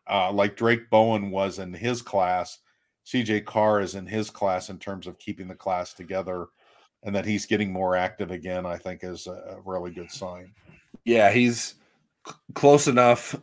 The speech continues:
Speaker 2: um, in that he drives down to campus pretty frequently. Um, that hasn't been the case this spring because he's been active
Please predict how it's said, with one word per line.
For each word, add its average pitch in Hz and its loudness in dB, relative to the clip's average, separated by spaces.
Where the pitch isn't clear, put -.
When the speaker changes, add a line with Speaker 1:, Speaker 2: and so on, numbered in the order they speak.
Speaker 2:
um, 107 6
in 107 0
that 110 4
he 117 4
drives 110 4
down 113 6
to 101 -2
campus 117 0
pretty 107 0
frequently. 110 0
Um, 104 -2
that 104 2
hasn't 107 4
been 107 0
the 104 -4
case 104 2
this 101 -2
spring 110 0
because 95 -2
he's 95 -6
been 98 -2
active 95 -2